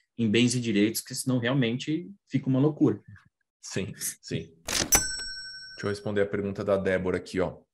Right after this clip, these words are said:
Speaker 2: Ela perguntou, "Se eu tenho duzentos reais por mês, eu devo comprar vários títulos do Tesouro de trinta e dois e trinta ou um de duzentos por mês?" Só explicando assim.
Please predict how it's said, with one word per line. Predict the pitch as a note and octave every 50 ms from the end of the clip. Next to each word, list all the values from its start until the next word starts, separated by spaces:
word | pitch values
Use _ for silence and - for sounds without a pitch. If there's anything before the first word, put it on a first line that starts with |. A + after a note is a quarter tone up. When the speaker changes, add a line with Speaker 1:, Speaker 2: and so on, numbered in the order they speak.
| - - - - - - _ _
Speaker 2:
Ela | - F#2+ G2+
perguntou, | - - A2 G#2+ A#2 A2+ A2 G#2 - - F#2+ D#2+ - -
"Se | - - -
eu | D#3 D3+
tenho | - - E3+ E3+
duzentos | C#3+ B2+ D#3+ E3 D#3+ E3
reais | D#3 D3 C#3
por | - D3+ B2
mês, | F#2 D#2+ - - -
eu | - G2+
devo | G#2+ C3+ C3+ C3+
comprar | C3+ C#3 B2+ - A2 G2+
vários | F#2+ G2 G2 A2 A#2+ C#3 D3+ D3+ C#3+ B2+
títulos | - - B2 A2 A#2+ A2 G#2+ G#2
do | G#2+ G2+
Tesouro | - G2+ G2 G2+ F#2+ F#2 G#2+ B2 D3 C#3 G#2
de | G#2+ G2+
trinta | G2 G2+ G2 G2 G2
e | F#2+
dois | F#2+ F#2 F#2
e | F2+ -
trinta | - D#3+ F3+ F3+ F3+ G3 - -
ou | - D3+ D#3 C#3+ C3+
um | C#3 C#3
de | C3 C3+
duzentos | A#2 G#2+ G2+ A2+ G#2+ G#2 -
por | - A#2
mês?" | G#2 F2 D2 - - - _ - - _ _ _ _ -
Só | - -
explicando | G2+ - - B2+ B2 B2+ - G2 F#2 F2+ F2+
assim. | E2 - - - -